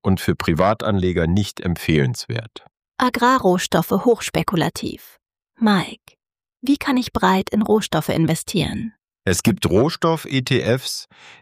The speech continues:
Speaker 1: die in einen Korb verschiedener Rohstoffe investieren. Zum Beispiel gibt es E T Fs,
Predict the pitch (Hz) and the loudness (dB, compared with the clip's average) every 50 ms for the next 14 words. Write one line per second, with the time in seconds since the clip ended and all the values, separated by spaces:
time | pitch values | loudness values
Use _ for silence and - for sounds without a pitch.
0 | _ - 104 107 - 90 92 - - 87 82 78 76 - - - 113 135 151 - | _ 2 2 4 4 2 2 2 2 0 0 0 -2 -2 0 2 2 2 0 -4
1 | - - - 95 - - 120 120 113 120 117 110 101 80 80 85 90 - - - | -6 -4 -4 -4 -2 -2 -2 0 2 2 2 2 2 2 0 -2 -2 -2 -2 -2
2 | 104 92 - - - 58 98 95 92 98 87 - - - - 76 71 62 58 - | -2 -2 0 -2 -2 0 0 2 2 2 0 -2 -4 -6 -2 -2 -2 -2 -4 -8
3 | 113 123 _ _ _ _ _ _ _ _ _ _ _ _ _ - - 98 82 - | -12 -16 _ _ _ _ _ _ _ _ _ _ _ _ _ -2 0 0 2 4
4 | 87 90 98 101 - - - 151 147 135 127 123 113 - 113 90 - - - 90 | 4 2 2 0 -2 -4 -4 -4 -2 -2 -2 -4 -2 -2 -6 -6 -4 -4 -4 -4
5 | 82 - - - - 90 110 131 - - - - - | -4 -2 -2 -2 0 0 0 0 -2 -4 -10 -10 -12